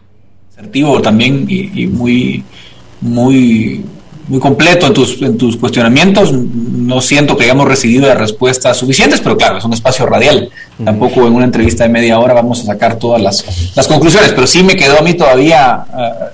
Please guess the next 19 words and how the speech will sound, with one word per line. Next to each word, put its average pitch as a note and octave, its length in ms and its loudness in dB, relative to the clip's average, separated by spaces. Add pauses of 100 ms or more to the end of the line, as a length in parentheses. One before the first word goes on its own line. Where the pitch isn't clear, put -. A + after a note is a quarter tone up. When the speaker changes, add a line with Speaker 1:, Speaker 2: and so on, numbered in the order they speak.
Speaker 1:
en A#2+ 100 -12
el B2 100 0
aire, E3+ 380 2 (600)
eh, A2 680 -2 (160)
la A#2+ 140 -2
pregunta C3 460 2
de A#2+ 180 2
cuál C3+ 160 2
es C3+ 80 2
la B2 100 4
gran B2 180 2
propuesta, B2 500 -2
¿no? C3 120 -4 (1800)
Speaker 2:
Sí, C3+ 240 -2 (140)
Goyo, C#3+ 420 2
eh, G#2+ 360 0
eso B2+ 300 -4
que G2+ 360 -2
apunta B2+ 400 -4